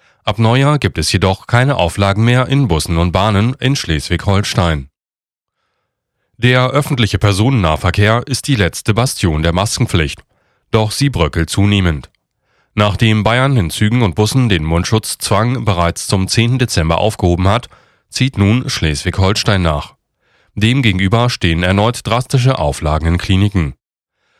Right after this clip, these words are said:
So hat die Paracelsus-Klinik in Hennstadt-Ulzburg jetzt wieder ein Besuchsverbot ausgesprochen. Überprüfung der Einschränkungen nach zwei Wochen.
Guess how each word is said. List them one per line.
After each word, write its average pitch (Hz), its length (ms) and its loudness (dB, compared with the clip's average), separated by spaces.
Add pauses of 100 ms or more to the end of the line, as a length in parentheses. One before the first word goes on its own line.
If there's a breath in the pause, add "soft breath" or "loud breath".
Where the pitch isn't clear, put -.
(120)
So 104 220 2
hat 110 160 -2
die 110 80 2
Paracelsus-Klinik 120 1040 0
in 82 220 -2
Hennstadt-Ulzburg 95 1080 0 (240 soft breath)
jetzt - 380 -2
wieder 90 400 0
ein 85 240 0
Besuchsverbot 95 720 0
ausgesprochen. 80 760 -2 (1300)
Überprüfung 147 640 2
der 143 200 2
Einschränkungen 95 680 0
nach 78 220 0
zwei 80 240 -2
Wochen. 82 380 -2